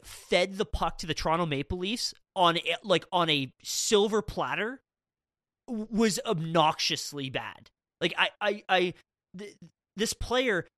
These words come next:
for some reason, has absolutely no puck skills. And when he's, and when the other team is in the offensive zone, he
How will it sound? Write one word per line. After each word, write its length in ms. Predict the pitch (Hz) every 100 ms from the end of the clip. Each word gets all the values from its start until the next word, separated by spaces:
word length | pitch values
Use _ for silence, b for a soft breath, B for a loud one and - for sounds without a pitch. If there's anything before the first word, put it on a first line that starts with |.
| _ _ _ _ _ -
for 100 | 185
some 220 | 214 233
reason, 220 | 254 240
has 220 | 185 175 -
absolutely 480 | 165 185 262 240 214
no 140 | 180
puck 260 | - 131 -
skills. 260 | 139 143 -
And 160 | 180
when 160 | 180 185
he's, 340 | 165 202 190 175
and 140 | 175 165
when 180 | 180
the 140 | 165 147 - 185
other 200 | 196 294
team 280 | - 214 208
is 100 | 170
in 100 | 160
the 220 | 160 156
offensive 480 | 147 143 165 151 139
zone, 260 | 127 139 202 B -
he 320 | 202 220